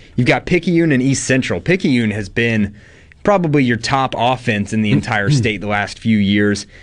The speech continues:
Speaker 1: uh, and, you know, it, it's waiting to see if someone in four A or f-,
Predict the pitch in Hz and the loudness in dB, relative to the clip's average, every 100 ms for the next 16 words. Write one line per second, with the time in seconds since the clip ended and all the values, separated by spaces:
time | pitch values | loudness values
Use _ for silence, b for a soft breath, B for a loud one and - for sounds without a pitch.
0 | B - 92 87 87 92 110 104 92 - | B -6 -2 -2 -4 -8 -4 -4 -4 -6
1 | - 113 98 98 - 123 110 135 147 139 | -2 0 0 -4 -6 -4 0 2 2 0
2 | 123 - 135 107 101 - 147 139 127 117 | -2 0 0 0 -2 0 0 0 0 -2
3 | 113 139 127 117 113 113 107 101 - | 0 2 2 2 0 -2 -4 -6 -8